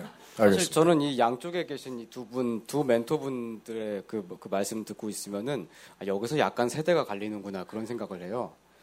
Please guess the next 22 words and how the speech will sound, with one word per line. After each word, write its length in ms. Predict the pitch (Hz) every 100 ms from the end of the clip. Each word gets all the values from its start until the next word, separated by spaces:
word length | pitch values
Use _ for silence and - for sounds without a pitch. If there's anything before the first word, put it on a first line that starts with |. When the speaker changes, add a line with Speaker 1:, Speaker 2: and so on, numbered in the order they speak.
| - - - _
Speaker 1:
저는 180 | - 139
학교 200 | 156 208
다닐 200 | 175 143
때 80 | 135
그런 400 | - 127 127 117
일이 120 | 104
없었거든요. 680 | 131 - 135 156 123 95 82 - - -
아마 280 | 104 120 139 131 -
저, 260 | - 131
저는 480 | 131 123 156 165 110 -
선생님이 500 | 196 226 214 196 156
이런 180 | 143
식으로 200 | 151 156
나왔으면, 440 | 147 113 110 123 139
"어, 80 | 127
저, 160 | 117
저 160 | 117 113
선생님이 480 | 139 143 143 135 117 107
힙합인가?"라고 1000 | - 180 156 131 113 107 175 - 113 113
생각했을지도 600 | 131 147 156 139 135 - 139
몰라요. 400 | 92 90 85 80 _ - - - - - 110
저는, 320 | 110 117 107